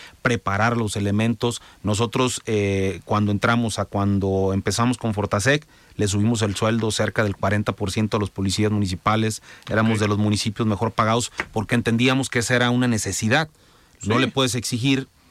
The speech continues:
Speaker 1: a un policía municipal cuando tiene un sueldo, eh, muy complicado, ¿no?
Speaker 2: Sí.
Speaker 1: Entonces, desde ahí empezamos y eso te daba la oportunidad, Fortasec,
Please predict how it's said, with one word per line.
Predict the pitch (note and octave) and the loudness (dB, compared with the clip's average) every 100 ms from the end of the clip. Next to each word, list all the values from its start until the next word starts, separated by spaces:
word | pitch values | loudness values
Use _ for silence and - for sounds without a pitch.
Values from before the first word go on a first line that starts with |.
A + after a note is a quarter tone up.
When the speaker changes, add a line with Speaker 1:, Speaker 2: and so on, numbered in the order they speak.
| - | -10
Speaker 1:
a | - | -4
un | G2 | -2
policía | G#2 B2+ A2 B2 | 0 2 2 2
municipal | B2+ A2+ A#2+ - B2+ A#2 B2+ - _ - | 2 0 -2 0 0 0 -6 -18 _ -6
cuando | G2+ G2 G2+ F#2+ | -2 0 0 0
tiene | F#2+ G#2 G#2+ | -2 0 0
un | A2 | 2
sueldo, | G#2 G2+ G2 A2+ C3+ - | 2 0 2 2 0 0
eh, | G2 F#2+ | -2 0
muy | F#2 A#2 | 2 2
complicado, | A#2+ - F#2 G2 - F#3+ C#3+ G2+ | 2 -2 -2 -2 0 0 0 0
¿no? | A#2 D3+ - - | 0 -2 -6 -8
Speaker 2:
Sí. | D3+ | -4
Speaker 1:
Entonces, | G2+ G#2+ A2 C3+ A#2+ - | -2 0 2 0 -2 -4
desde | G#2 A#2 A2+ | -2 0 2
ahí | A2+ D#3 | 2 2
empezamos | E3+ C#3 A#2+ D3 D#3+ A#2 | 0 0 0 0 0 -2
y | C3+ B2 | 0 0
eso | C#3 D#3+ | 0 -2
te | C3 | 0
daba | B2 C3 | 0 0
la | C3+ | 0
oportunidad, | A2+ G#2+ - A2+ | -2 -4 -2 -2
Fortasec, | A#2 A2+ G#2+ G2 A2+ | -2 -4 -4 -2 -4